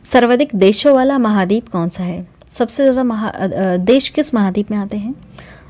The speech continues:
अफ्रीका में आते हैं। कितने देश हैं यहाँ पर? फिफ्टी फ़ोर, ठीक है, कितने देश हैं? फिफ्टी फ़ोर।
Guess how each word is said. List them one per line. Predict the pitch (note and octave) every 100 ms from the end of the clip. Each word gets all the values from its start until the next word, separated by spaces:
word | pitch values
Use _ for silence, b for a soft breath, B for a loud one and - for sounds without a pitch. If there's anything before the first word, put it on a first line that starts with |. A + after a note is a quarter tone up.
| B -
अफ्रीका | G#3 - A#3 G#3
में | F#3+
आते | E3 -
हैं। | F3+ F#3
कितने | G#3+ A#3+ C4+
देश | A#3 G#3+ -
हैं |
यहाँ | G3+ F#3+
पर? | F3+ F3+
फिफ्टी | - G#3 G#3 A#3
फ़ोर, | A3 - - - - -
ठीक | -
है, | A3
कितने | G#3 A3 A#3
देश | G3 F#3
हैं? | A#3
फिफ्टी | B3+ G#3 -
फ़ोर। | G3 E3